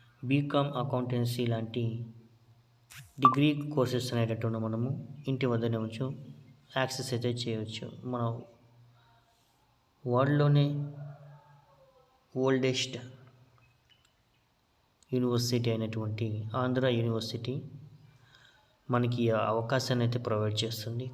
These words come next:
కాబట్టి ప్రతి ఒక్కరూ యూటిలైజ్ చేసుకోండి. ఆ తక్కువ ఫీజుతోనే మనకి ఎంబీఏ, ఎంసీఏ కోర్సెస్ అనేటటువంటివి అవైలబుల్ అయితే ఉన్నాయి. ఓకే, ఈ వీడియో కింద డిస్క్రిప్షన్లో ఆ లింక్ అనేటటువంటి Google ఫామ్ అయితే నేను లింక్ అయితే ఇస్తాను.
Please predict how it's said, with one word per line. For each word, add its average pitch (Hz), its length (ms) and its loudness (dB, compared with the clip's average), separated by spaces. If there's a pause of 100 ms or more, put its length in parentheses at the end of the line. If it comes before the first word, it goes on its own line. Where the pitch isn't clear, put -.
కాబట్టి 113 420 -4
ప్రతి 120 380 -6
ఒక్కరూ 117 460 -2
యూటిలైజ్ 117 600 -4
చేసుకోండి. 107 480 -10 (240)
ఆ 127 40 -10 (140)
తక్కువ 123 340 -2
ఫీజుతోనే 123 680 -2
మనకి 110 640 -8 (120)
ఎంబీఏ, 120 600 2
ఎంసీఏ 110 520 -8
కోర్సెస్ 113 500 -8
అనేటటువంటివి 110 640 -8
అవైలబుల్ 110 460 -6
అయితే 104 280 -8
ఉన్నాయి. 101 220 -12 (2000)
ఓకే, 151 340 -6 (520)
ఈ 131 100 2 (1160)
వీడియో 135 280 4
కింద 151 200 4
డిస్క్రిప్షన్లో 117 1160 2
ఆ - 40 -4
లింక్ 120 380 2
అనేటటువంటి 113 580 0
Google 113 200 4
ఫామ్ 110 280 -4
అయితే 107 220 -4
నేను 110 160 0
లింక్ 110 280 -2
అయితే 110 180 -6
ఇస్తాను. 110 400 -6